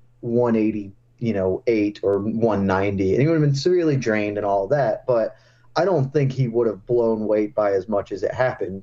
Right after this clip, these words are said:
or, you know, how, how it ended up because they fought at two oh five. I think this, like we talked about last week, it was just kind of a slow news week, and so that dominated the storylines. But I think had,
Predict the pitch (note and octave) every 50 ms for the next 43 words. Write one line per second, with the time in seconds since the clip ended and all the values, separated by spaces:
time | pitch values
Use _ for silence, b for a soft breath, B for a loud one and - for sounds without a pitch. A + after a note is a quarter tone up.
0 | - _ - A#2 A2 G#2 G2+ F#2+ - - - - - - - - - - - -
1 | B2+ A#2 G#2+ G2 F#2+ F#2+ F#2 - - G2 A2+ A2+ - C#3+ - B2+ A#2 - A#2 A#2
2 | A#2+ A#2 A2 F#2 A2 G#2+ G2 - - F#2 F#2 - - C3+ B2 G#2+ G2 G#2+ G#2+ G2
3 | - - G2+ G2+ G2+ G2+ - - - G#2 G2+ F#2+ F2+ - - A2 G#2+ G#2 F#2+ F#2+
4 | F#2 B B B B B B B B B - C3 C#3 D3+ D3 C#3 C3 - C3+ C3
5 | B2 - - - - - - _ _ _ - - - - - - - _ _ _
6 | - D#3 D#3+ E3 F3+ - G3+ A3+ A3+ G3 A3 A3 G#3 G#3 G#3 G3+ G3 - B3 A3
7 | D#3 C#3+ - - A3 A#3 A3+ - B3 A#3+ - - C4 C4 A#3+ G3 D#3 C#3+ - -
8 | G3+ F#3 F3 D#3 D#3+ E3+ F3 D#3+ F3+ G3 G3+ G3 - F3 C#3+ C#3 D3 C#3 C#3 C#3+
9 | C#3+ C#3 C#3 - C#3 C#3+ C3+ C#3 C3+ C3+ C3 B2+ B2 A#2 A#2 A2+ A2+ G#2+ - -
10 | - C3 B2 A#2 A2+ G#2+ G#2+ G#2 G2+ G2+ G#2 G2 - - A#2+ A#2+ A#2 A#2 - E3
11 | D#3+ D3+ C#3 C#3 C#3+ C3 A#2+ A#2 -